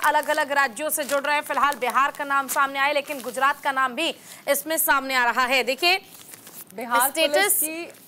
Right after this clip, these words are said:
Speaker 1: हाँ।
Speaker 2: आर्थिक अपराध इकाई के एक उच्च पदस्थ सूत्रों ने बताया कि राष्ट्रीय पात्रता सह प्रवेश परीक्षा पेपर लीक मामले में कई लोग शामिल हैं और जांच के दौरान एकत्रित किए गए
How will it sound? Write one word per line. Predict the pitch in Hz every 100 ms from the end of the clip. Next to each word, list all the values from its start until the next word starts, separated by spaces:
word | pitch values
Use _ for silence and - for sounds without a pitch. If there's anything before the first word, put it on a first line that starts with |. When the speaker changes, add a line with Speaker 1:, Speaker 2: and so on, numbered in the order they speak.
| -
Speaker 1:
हाँ। | 233 247
Speaker 2:
आर्थिक | 240 311 277
अपराध | 269 240 247 254 269 247 - - - 208
इकाई | 202 240 247 302
के | 302 294 302 233 285
एक | - - -
उच्च | 330 370 359 -
पदस्थ | 269 254 285 262
सूत्रों | 240 262 - 269 269
ने | 277 285
बताया | 240 233 - - 247 320 - - - - - -
कि | 302 339 359 285
राष्ट्रीय | 226 254 269 285 - 359
पात्रता | 269 247 247 262 262 302
सह | 302 285 277
प्रवेश | 269 262 240 262 277 -
परीक्षा | 233 226 247 - 320 302
पेपर | 262 247 254
लीक | 247 285 262
मामले | 240 240 277
में | 311 -
कई | 285 285
लोग | 302 320
शामिल | - 285 269 285
हैं | 339
और |
जांच | 277 262 262
के | - 285
दौरान | 262 285
एकत्रित | 269 269 247 - 339 -
किए | 285 240
गए | 220 220